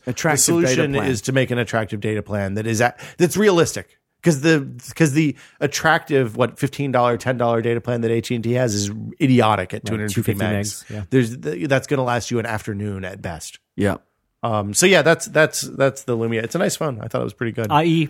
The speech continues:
Speaker 3: still crappy.
Speaker 2: I E does still suck, but I think that's, I think that's probably more because they're not using WebKit and they're using their renderer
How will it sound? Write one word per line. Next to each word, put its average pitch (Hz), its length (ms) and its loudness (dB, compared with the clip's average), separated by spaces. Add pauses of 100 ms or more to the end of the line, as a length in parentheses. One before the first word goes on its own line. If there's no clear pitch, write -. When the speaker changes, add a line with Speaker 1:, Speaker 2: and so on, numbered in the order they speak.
(140)
Speaker 3:
still - 280 -6
crappy. 110 360 -4 (260)
Speaker 2:
I 135 160 4
E 131 80 2
does 120 200 0
still 113 180 -4
suck, 101 220 -6
but 160 280 0
I 160 100 6
think 160 140 0
that's, 170 180 2 (680)
I 127 80 2
think - 160 -2
that's - 100 2
probably 160 280 2
more 135 260 4
because 123 600 -2 (180)
they're 123 100 0
not 127 180 0
using 117 240 -2
WebKit 113 400 -2
and 127 80 -8
they're 110 80 -2
using 110 280 -4
their 107 140 -2
renderer 123 600 -2